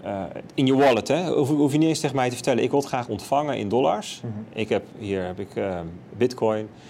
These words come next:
Speaker 1: en dat wordt, ik verstuur het naar je." En er staat op het prijskaartje staat tien euro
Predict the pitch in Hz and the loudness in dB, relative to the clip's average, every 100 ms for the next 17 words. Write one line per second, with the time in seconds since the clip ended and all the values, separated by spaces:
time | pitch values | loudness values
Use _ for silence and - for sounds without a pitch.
0 | - - 104 95 101 98 - - - - | -20 -8 -6 -4 -2 -2 -4 -10 -10 0
1 | 107 107 101 101 95 95 101 107 - 117 | 2 2 2 0 0 -2 -4 -6 -2 -2
2 | 104 101 - 123 123 113 101 - 101 - | -2 -6 -2 -2 -2 -4 -6 -8 -8 -4
3 | 98 101 117 135 165 | -4 -2 -2 -2 -4